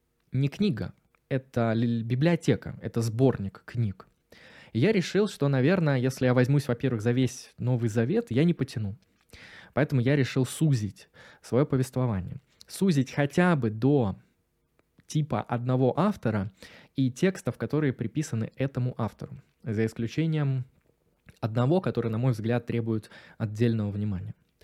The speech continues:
Я буду говорить о таком авторе, как евангелист Иоанн. У нас нету идеальных оснований считать, что Евангелие от Иоанна, первое, второе, третье послание Иоанна были написаны самим Иоанном, но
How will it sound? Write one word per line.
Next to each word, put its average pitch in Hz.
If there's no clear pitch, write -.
Я 156
буду 156
говорить 143
о 139
таком 117
авторе, 135
как 123
евангелист 120
Иоанн. 117
У 127
нас 147
нету 156
идеальных 117
оснований 120
считать, 117
что 110
Евангелие 104
от 101
Иоанна, 113
первое, 107
второе, 101
третье 110
послание 110
Иоанна 110
были 107
написаны 107
самим 117
Иоанном, 120
но 143